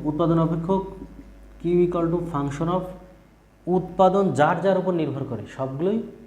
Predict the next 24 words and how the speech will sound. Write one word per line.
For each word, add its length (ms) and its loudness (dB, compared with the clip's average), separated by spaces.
মিলেই 400 4
উৎপাদন 360 2
অপেক্ষকের 440 -2
চলকগুলো 400 2
হবে। 260 -4
যেমন 160 -2
এল 100 2
আর 140 -2
কে, 60 -2
আমি 180 0
দুইটা 200 2
চলক 260 -2
নিলাম, 200 -6
এ, 40 0
ল্যান্ড, 260 4
লেবার, 280 4
ক্যাপিটাল, 400 0
আরও 180 0
অনেক 180 0
কিছু 140 -12
আছে, 120 -12
পাঁচটা 340 -6
আছে, 140 -8
এগুলো 160 2